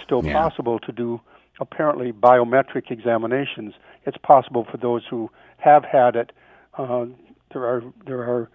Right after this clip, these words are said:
Speaker 1: uh, wet market people who were possibly involved. Those wet market people are getting out of the business. They're gonna be hard to talk to. The biometric material, the, the information that you could get by drawing blood and so forth, apparently, you know,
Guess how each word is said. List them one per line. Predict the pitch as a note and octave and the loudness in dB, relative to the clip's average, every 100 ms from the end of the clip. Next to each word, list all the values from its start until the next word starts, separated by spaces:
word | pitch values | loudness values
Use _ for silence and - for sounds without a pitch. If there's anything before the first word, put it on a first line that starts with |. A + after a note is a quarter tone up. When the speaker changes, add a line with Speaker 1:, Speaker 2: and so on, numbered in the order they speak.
| _ _ _ _ _ C#3+ | _ _ _ _ _ -10
Speaker 1:
uh, | A2+ A2+ | -6 -4
wet | A2 A#2 D3 | -2 4 4
market | C3 C3 B2+ C3 | 6 4 4 -4
people | - C3 - B2+ B2 - | -6 -8 0 0 0 -4
who | |
were | B2 B2 B2 - - | -4 0 -2 -4 4
possibly | C#3+ B2 B2 A2+ | 4 4 0 -4
involved. | A#2 A2+ A2+ A2+ G#2+ - - _ C3 B2+ - | -4 2 4 4 2 -8 -20 _ -20 -14 0
Those | D#3+ D3 | 2 2
wet | B2+ D3 | 2 4
market | C3 C3 - - | 4 2 0 -8
people | C#3 B2 | -8 -4
are | B2 | -4
getting | A2+ B2+ A#2+ | 0 0 4
out | B2+ C3 | 4 4
of | |
the | B2 | 0
business. | A#2 B2 B2+ A#2 | -2 -2 -4 -10
They're | - | -12
gonna | - - | -10 -8
be | F2 | -8
hard | E2+ A2+ A2 | -2 -2 -2
to | G#2+ | -6
talk | - A2+ - | -2 -2 -2
to. | A2+ G#2+ _ - - _ | -8 -12 _ -20 -20 _
The | B2+ A2+ A2+ - _ | -10 -10 -10 -18 _
biometric | A2+ C#3+ B2+ B2+ C3+ C3 - | 6 6 6 0 -4 -8 -10
material, | A#2 - B2 A2+ A2 G#2 | -12 -8 -6 -4 -6 -6
the, | A2 A#2+ | -10 -10
the | A#2+ | -10
information | A#2+ A#2+ B2 A#2+ B2 - A2 - _ - - | -10 -8 -4 -2 -2 -4 -10 -14 _ -20 -6
that | C3 - | -4 -4
you | |
could | B2+ C3+ | -10 -6
get | B2 C3 | -2 0
by | B2 | 0
drawing | A#2+ B2+ A2+ A2 | 2 4 2 2
blood | A#2 A2+ | 0 0
and | G#2+ - | -2 -2
so | B2+ | -2
forth, | - A#2+ - - - - | -2 -6 -6 -16 -16 -14
apparently, | - D#3+ D3 B2+ - _ - _ | 0 2 2 -2 -6 _ -20 _
you | C#3+ | 0
know, | G#2+ A#2 | 0 -2